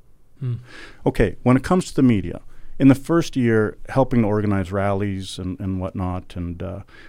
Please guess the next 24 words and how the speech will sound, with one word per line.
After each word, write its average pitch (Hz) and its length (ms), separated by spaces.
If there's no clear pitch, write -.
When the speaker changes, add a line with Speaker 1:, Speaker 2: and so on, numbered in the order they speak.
Speaker 2:
I 104 140
was 92 220
frustrated 113 640
because 101 240
we 98 80
couldn't 95 220
get 92 160
media. 82 240
They're 90 100
naive. 101 500
And 117 160
so 127 120
we 120 100
had 107 220
a 101 60
podcaster - 640
and 92 140
whatnot. 90 320
And 87 120
Speaker 1:
So, 233 200
you 240 220
know, 233 100
I'm 180 360
sorry, 123 340